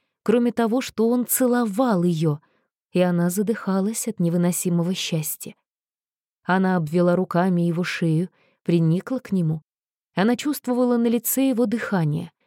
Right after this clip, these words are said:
Он целовал ее осторожно, несмотря на то, что движения его рук, поза изображали страсть.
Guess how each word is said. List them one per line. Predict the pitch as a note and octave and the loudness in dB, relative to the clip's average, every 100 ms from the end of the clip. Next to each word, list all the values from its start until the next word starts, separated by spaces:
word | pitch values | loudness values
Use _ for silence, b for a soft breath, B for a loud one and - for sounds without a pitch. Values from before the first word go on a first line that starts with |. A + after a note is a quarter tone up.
| _ _ - | _ _ 0
Он | G3 G3 | 2 2
целовал | - F#3 F#3 F#3+ F#3 | 2 0 2 0 0
ее | F3+ E3+ F3+ | 0 2 0
осторожно, | F3+ - F#3+ B3 D#3+ D#3+ D#3 b b | 0 -2 0 0 0 -4 -6 b b
несмотря | - G3 - F#3 F#3+ F#3 | -2 0 2 0 0 0
на | G3 | 0
то, | - G3+ | 0 -2
что | A#3+ - | -2 -4
движения | G#3 G#3 G#3 G3+ B3 C4 B3+ | -2 0 2 2 2 0 -2
его | A3 G#3 G3 G3 | 0 -2 0 0
рук, | D#3+ D#3+ G3+ - b b _ | 0 -2 -2 -8 b b _
поза | - D#3+ G3 F#3+ F#3+ _ _ | -2 0 0 -2 -6 _ _
изображали | - F3+ E3 D#3+ D#3+ D#3 E3+ G3 | -2 0 0 0 0 0 0 -2
страсть. | E3+ - D#3 D3 - - | -4 -8 -8 -8 -10 -16